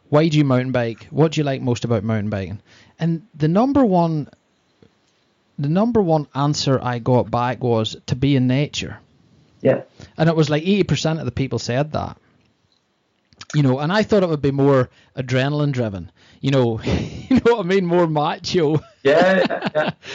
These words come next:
Speaker 1: But it wasn't. It was to be in nature, you know, uh, and to be with friends in, in a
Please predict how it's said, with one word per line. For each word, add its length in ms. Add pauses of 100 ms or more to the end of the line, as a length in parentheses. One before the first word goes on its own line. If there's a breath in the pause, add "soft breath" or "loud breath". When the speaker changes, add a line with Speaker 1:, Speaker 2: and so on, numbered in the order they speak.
(460 loud breath)
Speaker 1:
But 120
it 80
wasn't. 380
It 100
was 160
to 100
be 200
in 100
nature, 720
you 120
know, 360
uh, 240
and 200
to 80
be 200
with 120
friends 640
in, 280
in 220
a 480